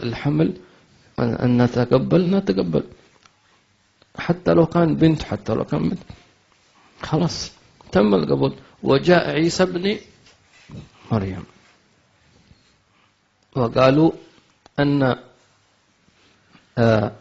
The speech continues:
ما اختار الله لعيسى، آه، إلا تمهيد، ما، ما أخ-، ما أنجب، ما، ما خرج للدنيا عيسى ابن مريم حتى يهي-،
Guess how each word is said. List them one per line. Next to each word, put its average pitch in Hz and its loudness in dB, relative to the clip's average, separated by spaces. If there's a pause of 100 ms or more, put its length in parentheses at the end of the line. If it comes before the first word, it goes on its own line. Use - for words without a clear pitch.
(140)
ما 135 2 (840)
اختار 135 -2
الله 131 -2 (280)
لعيسى، 127 0 (1400)
آه، 110 0 (100)
إلا 117 0 (200)
تمهيد، 120 0
ما، 139 4
ما 139 2
أخ-، - -2
ما 135 0
أنجب، 127 2 (500)
ما، 127 -4
ما 135 -2
خرج 139 0
للدنيا 127 -2
عيسى 131 -4
ابن 123 -10
مريم 151 -2 (440)
حتى - -6
يهي-، 147 -6